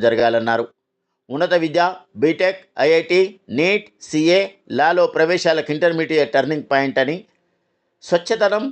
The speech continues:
పచ్చదనం కార్యక్రమంలో మొక్కలు నాటారు. విద్యార్థులతో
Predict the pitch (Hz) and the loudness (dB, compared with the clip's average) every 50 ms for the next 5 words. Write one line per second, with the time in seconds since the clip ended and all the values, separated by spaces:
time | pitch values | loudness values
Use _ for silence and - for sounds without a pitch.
0 | - _ _ _ _ _ 147 156 - 196 202 196 196 190 175 - 170 160 165 160 | -10 _ _ _ _ _ -10 -8 -6 -4 0 0 0 0 0 -2 -2 -2 -2 -2
1 | - 165 160 156 156 151 147 139 139 135 - 170 165 160 151 135 131 131 127 139 | -4 -4 -2 0 0 0 0 0 -2 -4 -2 -2 0 0 0 0 0 -2 0 0
2 | 135 127 131 123 - _ _ _ _ _ _ _ _ _ _ _ - 139 147 175 | 0 0 0 -4 -8 _ _ _ _ _ _ _ _ _ _ _ -6 -6 0 0
3 | 196 190 190 185 175 147 175 | 0 0 -2 -6 -6 0 0